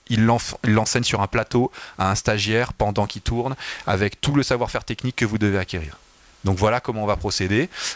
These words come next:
avec le matériel haut de gamme de T S F, sur des plateaux pros, et avec une pédagogie créée par les professionnels avec nous, pour que ce métier soit transmis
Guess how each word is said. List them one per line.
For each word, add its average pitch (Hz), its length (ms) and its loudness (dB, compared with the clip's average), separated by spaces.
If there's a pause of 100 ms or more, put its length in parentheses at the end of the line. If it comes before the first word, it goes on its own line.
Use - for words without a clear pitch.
avec 95 260 2
le 127 100 4
matériel 123 600 0
haut 127 100 6
de 113 80 2
gamme 110 260 2
de 98 100 -2
T 98 120 -4
S 85 200 -2 (100)
F, - 180 -6 (360)
sur - 260 0
des 127 100 2
plateaux 107 280 -2
pros, 95 360 2 (360)
et 110 380 4
avec 107 280 -4
une 113 80 -4
pédagogie 104 800 2
créée 95 320 0
par 131 220 0
les 135 80 0
professionnels 110 680 0
avec 110 300 -2
nous, 107 160 0 (400)
pour - 140 0
que 113 80 2
ce - 120 -2
métier 104 300 0
soit 120 180 2
transmis 113 500 0